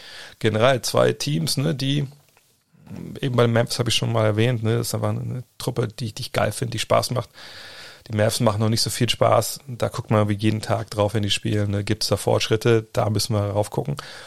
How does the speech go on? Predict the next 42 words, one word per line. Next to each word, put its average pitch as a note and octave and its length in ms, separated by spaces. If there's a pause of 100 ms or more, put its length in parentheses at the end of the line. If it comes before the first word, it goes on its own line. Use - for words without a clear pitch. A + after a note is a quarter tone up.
(120)
Und B2 140
dann C3+ 200
das A#2 140
letzte A#2 240
Spiel A#2 220
auf G#2+ 100
dieser B2+ 240
Liste G2 280
hier G2+ 160
am G2 60
vierundzwanzigsten G#2 800
Februar G#2 300
um G#2 80
vier B2+ 260
Uhr: G#2+ 180
Blazers A#2 600
gegen A#2 300
Nuggets. - 480 (680)
Auch A2 240
da, - 380
Damian G#2 320
Lillard A2+ 500 (400)
gegen A2+ 200
Jamal A2 260
Murray, G#2+ 360
das G#2 200
kann A2 220
ein G2 60
wilder G#2+ 240
Shootout G2+ 440
sein. F#2+ 340
Äh, G#2+ 260
was G2 180
macht G2+ 200
Jokic G#2 360
mit G2+ 120
der G2+ 80
Frontline G2+ 680
der G2+ 220
Blazers? F#2 420
Auch - 100
das F2+ 320